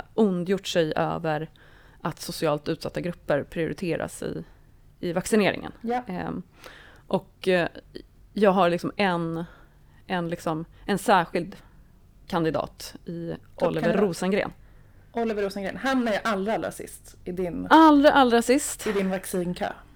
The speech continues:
Speaker 1: Han är typ socialnämndens ordförande i Växjö.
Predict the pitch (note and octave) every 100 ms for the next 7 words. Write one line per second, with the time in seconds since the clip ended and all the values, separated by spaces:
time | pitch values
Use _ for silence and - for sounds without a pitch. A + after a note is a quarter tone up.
0 | - - A3 C4+ C4 B3 G#3 G#3+ G#3 G#3+
1 | G3+ G3+ - - G#3 G3+ - G3+ A3 A3
2 | G3 F3+ F#3 F#3 F#3 F#3+ - F#3+ F3+ F3
3 | F3 F3 F#3 - - A#3+